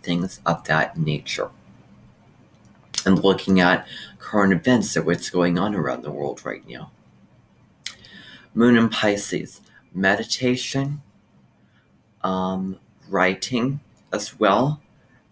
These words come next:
um, reading different stories, watching movies, playing video games, um, and getting out in nature, um, as well, and letting ourselves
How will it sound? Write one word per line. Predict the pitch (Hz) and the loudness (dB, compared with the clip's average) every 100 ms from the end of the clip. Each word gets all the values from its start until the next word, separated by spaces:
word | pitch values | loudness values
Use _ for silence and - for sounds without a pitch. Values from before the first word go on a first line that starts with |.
| _ | _
um, | - 92 92 92 85 - | -6 -2 0 0 -2 -4
reading | 92 92 98 104 90 | -2 0 0 -4 -2
different | 98 98 98 98 | -2 -2 -2 -4
stories, | - - 90 98 107 107 - | -6 -4 -2 2 2 0 0
watching | 85 87 90 85 | 0 0 -2 2
movies, | 80 85 87 98 98 - | 4 4 2 2 0 -4
playing | - 82 85 80 | -2 0 2 2
video | 82 92 87 | 0 0 -2
games, | 87 87 90 95 - - - _ - _ _ _ _ _ - | 0 -2 -2 -6 -10 -12 -16 _ -20 _ _ _ _ _ -4
um, | 90 90 90 90 90 95 - - - - - | -2 0 0 -2 -6 -10 -16 -20 -20 -20 0
and | 90 87 87 87 - - - - | 4 6 6 4 0 -12 -20 0
getting | 113 104 101 | 2 4 2
out | 98 90 - | 2 0 0
in | 90 90 | 0 2
nature, | 90 92 - - 95 90 90 - _ _ - - _ | 2 0 -2 -4 0 0 -2 -8 _ _ -20 -20 _
um, | 90 87 85 82 - | -2 2 2 -2 -2
as | 87 85 - - | -2 0 -4 0
well, | 117 98 - - _ - _ _ _ 95 | 4 4 2 -6 _ -20 _ _ _ 0
and | 92 92 - - _ _ - | 2 4 0 -6 _ _ 0
letting | 104 110 117 - | 2 4 2 0
ourselves | 87 98 98 - - - 69 - | -2 -2 -2 -6 -2 0 0 -6